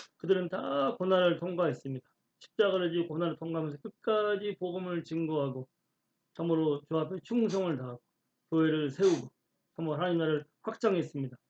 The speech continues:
그렇지만 그들이 끝까지 주님과 함께 고난받음을 통해서 지금은 천국에서 영원한 영광을 주님과 함께 받고 있습니다.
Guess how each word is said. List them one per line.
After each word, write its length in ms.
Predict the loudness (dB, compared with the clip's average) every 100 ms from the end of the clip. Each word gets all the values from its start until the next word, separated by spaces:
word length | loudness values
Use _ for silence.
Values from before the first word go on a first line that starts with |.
| _ _ _ _ _ _ _
그렇지만 280 | -10 -6 -2
그들이 340 | 0 2 0
끝까지 800 | -2 0 4 4 4 2 2 0
주님과 360 | -2 -2 0 0
함께 180 | -2 -4
고난받음을 600 | 0 0 0 -2 -2 -4
통해서 600 | -6 -6 -6 -10 -10 -12 -12
지금은 440 | -8 -6 -4 -6 -6 -8
천국에서 460 | -6 -4 -6 -6
영원한 420 | -6 -2 0 2
영광을 460 | 2 2 2 0 -2 _ _ -4
주님과 360 | 0 2 2 0
함께 460 | -2 -2 -2 -2 -8 _
받고 260 | -12 0 2
있습니다. 460 | 2 -2 -6 -8